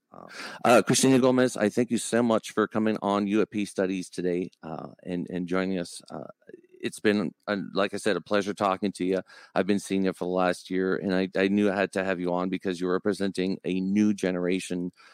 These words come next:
of field investigators, and you're, you're promoting, uh, your generation as well to, uh, take up the helm. And that's a huge thing, uh, 'cause I'm not that old, but forty is not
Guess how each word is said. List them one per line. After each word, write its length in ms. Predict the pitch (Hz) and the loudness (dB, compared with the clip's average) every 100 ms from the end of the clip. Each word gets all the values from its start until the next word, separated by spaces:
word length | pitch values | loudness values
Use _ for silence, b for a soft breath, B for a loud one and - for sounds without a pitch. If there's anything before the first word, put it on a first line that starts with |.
| b b - | b b -2
of 240 | 87 85 | 0 0
field 300 | - 110 95 | 0 0 2
investigators, 760 | 95 87 87 - 87 90 90 87 | 0 0 -2 -4 -4 -2 -2 -2
and 200 | 104 101 | 0 2
you're, 160 | 95 - - | 0 -2 -2
you're 100 | 95 | -2
promoting, 640 | - 104 113 135 107 82 _ _ | 0 2 4 4 0 -2 _ _
uh, 180 | 90 76 69 | -6 -4 -4
your 140 | 95 | -4
generation 560 | 92 92 92 92 - 95 | -4 -4 -2 -4 -4 -4
as 120 | 87 | -4
well 280 | 85 87 87 | -4 -2 -2
to, 480 | - 90 85 85 80 - | -2 -4 -4 -6 -10 -12
uh, 60 | - | -8
take 200 | 95 87 | -6 -2
up 140 | 90 | -2
the 100 | 80 | -4
helm. 360 | 78 107 98 85 b b b b - | 0 0 0 -2 b b b b -2
And 100 | 117 | -2
that's 180 | 117 | 0
a 40 | 104 | -2
huge 300 | 113 104 - | 0 0 0
thing, 340 | 104 90 82 - | 0 0 -4 -4
uh, 300 | 95 92 90 | 0 2 2
'cause 460 | - 95 85 - - _ - | 2 0 0 -12 -18 _ -2
I'm 140 | 110 | 2
not 240 | 120 117 | 2 2
that 240 | 95 107 98 _ _ _ _ _ _ _ _ - | 4 2 2 _ _ _ _ _ _ _ _ -4
old, 360 | 104 117 107 | 0 2 2
but 180 | 104 101 | 0 -2
forty 580 | - 113 117 110 101 87 | -2 2 2 2 0 0
is 240 | 98 90 | -2 -2
not 320 | 101 98 92 | -2 0 -2